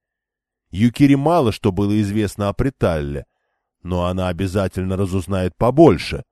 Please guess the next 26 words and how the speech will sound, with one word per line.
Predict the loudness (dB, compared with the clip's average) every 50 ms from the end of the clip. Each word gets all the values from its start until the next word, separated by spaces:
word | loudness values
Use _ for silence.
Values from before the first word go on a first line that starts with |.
| _ _ _ _ _ _ 2
после | 4 4 4 4 2 2
того, | 4 4 4 4 4
как | 2 0 2 6
увидела | 6 6 6 4 2 4 4 4 6
ее | 6 6 6 4
конфиденциально | 2 0 -4 -4 -2 -2 -2 -2 -2 0 2 2 2 2 2 0
беседующей | 0 0 -2 -2 0 0 0 0 2 4 4 4 2 2 0 -2 -4
с | -2 -4 -6
Атуан. | -2 2 4 6 6 4 2 0 -4 -8 -12 _ _ _ _ _ _ _ _ _ _ _ _ _ _ _ _ _
В | -12 -4
сером | -2 0 0 0 0 -2
платье, | -2 0 0 2 0 0 -2 -4 -6 -6 -8 _ _ _ _ _ _
с | -14 -8 -6
высоким | -4 -2 0 0 0 0 0 -2 -2 0
воротом | 2 4 4 4 2 0 -2 -6 -6 -4
и | -4
желтыми | -2 0 0 0 0 -2 -4 -4 -4
разрезами, | -2 -4 -4 -4 -2 -2 -2 -2 -2 -4 -8 -10 -10 -12 -14 _ _ _ _ _ _ _ _ _
с | -6 -2 0
отороченной | 2 4 6 8 8 8 6 4 2 0 0 0
шелковой | 2 6 6 6 6 6 4 2 2 2 2
бахромой | 2 0 0 0 0 0 2 4 2 2
шалью, | 2 0 0 0 2 2 2 2 0 0 -2 -4 _ _ _ _ _ _ _ -2
тарабонка | 0 2 2 2 4 4 4 4 4 2 -2 -4
была | -2 0 0 0 0 0 0 0 0 -2 -4 -6 _ _ _
ослепительна. | -12 -12 -10 -6 -4 -4 -4 -2 -4 -4 -4 -6 -6 -8 -8 -6 -8 -10 -10 -12